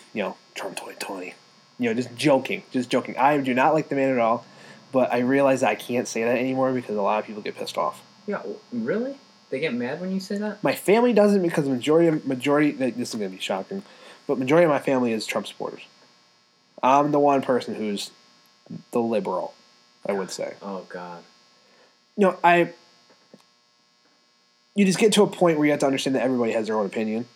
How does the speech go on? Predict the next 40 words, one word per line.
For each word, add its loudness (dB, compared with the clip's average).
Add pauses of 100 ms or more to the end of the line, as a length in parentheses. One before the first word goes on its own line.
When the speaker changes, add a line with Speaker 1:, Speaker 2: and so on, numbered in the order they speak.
(240)
Speaker 2:
Mm-hmm. -12 (500)
Speaker 1:
And 2
Speaker 2:
Oh, 0
yeah. -2
I -4
mean, 0
like, -4 (600)
you -8
know, -6
I, -4
I -6
have -8
a, -4 (440)
you -12
know, -10
there's -8
definitely -8
members -10
of -12
my -16
family -12
that -10
are, -10
like, -16
more -12 (460)
conservative -6
and, -14
like, -14 (320)
you -20
know, -20 (500)
they're -12
vocal -10
about -10
it -12
on -14
their -14
social -14
medias. -10 (120)
<laughs> -16
Speaker 1:
Right. 2